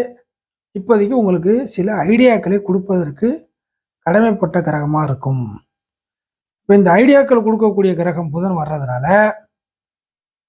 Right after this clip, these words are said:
இப்போ நீங்க எங்க எதை பேசி தப்பிக்கணுமோ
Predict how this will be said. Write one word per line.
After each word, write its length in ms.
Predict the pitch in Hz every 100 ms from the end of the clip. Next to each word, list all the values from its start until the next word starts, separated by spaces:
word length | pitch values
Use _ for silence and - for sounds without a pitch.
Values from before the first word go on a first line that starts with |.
| _ _ -
இப்போ 160 | 190 208 208 214
நீங்க 240 | 185 202 196
எங்க 220 | 220 240 233
எதை 260 | 202 220
பேசி 400 | 226 214 214 233 240 240 - _ -
தப்பிக்கணுமோ 600 | 202 233 208 208 208